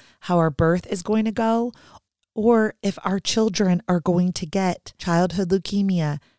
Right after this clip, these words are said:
cancer, heart disease, liver disease, diabetes. Cord blood and tissue banking is the future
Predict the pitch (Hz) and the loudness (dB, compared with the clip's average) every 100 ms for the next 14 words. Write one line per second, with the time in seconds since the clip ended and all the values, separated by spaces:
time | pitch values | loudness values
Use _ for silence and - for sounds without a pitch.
0 | _ - 196 202 - 165 151 156 - 196 | _ -4 0 0 0 -2 -2 -8 -8 -6
1 | - 202 175 175 160 - 180 180 208 190 | -4 -6 -4 -2 -4 -4 -4 -2 -2 -2
2 | 170 170 151 151 180 190 208 185 185 165 | -4 -4 -4 -6 -4 0 0 -2 -4 -4
3 | 151 151 - _ _ _ _ - - 202 | -6 -8 -12 _ _ _ _ -6 2 4
4 | 220 208 - - 165 185 170 170 170 196 | 2 0 -6 -14 -4 2 4 4 2 -2
5 | 170 165 - 165 - 185 165 151 147 151 | -2 0 0 -2 0 0 0 0 -2 -4
6 | 147 143 - 165 147 160 - - 160 165 | -4 -4 -2 -2 0 -2 -2 -2 2 2
7 | - 147 123 - | 2 -2 -4 -6